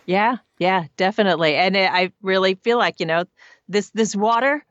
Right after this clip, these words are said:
you know, it could be a beer and we could just be hanging out. Except that I don't really drink beer, as anybody who saw my posts on National Beer Day. I'm, like, s-, trying to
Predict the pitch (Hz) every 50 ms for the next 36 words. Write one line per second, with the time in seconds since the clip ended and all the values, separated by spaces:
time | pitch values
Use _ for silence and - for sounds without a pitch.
0 | _ _ _ - 226 226 233 233 247 269 - - 247 - 269 208 247 247 254 214
1 | 254 269 254 208 165 151 151 165 185 185 - 175 - 185 - - 208 190 170 180
2 | 185 185 185 202 226 214 147 - _ _ _ _ _ _ - - 165 147 - -
3 | 147 - 110 120 127 131 123 120 - - 139 139 131 135 127 - - 175 160 160
4 | 139 - 175 160 156 151 160 156 - 165 160 160 156 151 160 160 156 151 151 143
5 | - 175 156 156 156 143 143 - - 170 165 160 156 - 151 139 139 147 156 160
6 | 165 - - 185 160 147 151 147 143 185 175 180 185 190 185 180 180 160 160 156
7 | 175 214 - - - - _ _ - 175 165 165 170 180 - - - _ _ _
8 | - - 285 240 220 220 208 214 214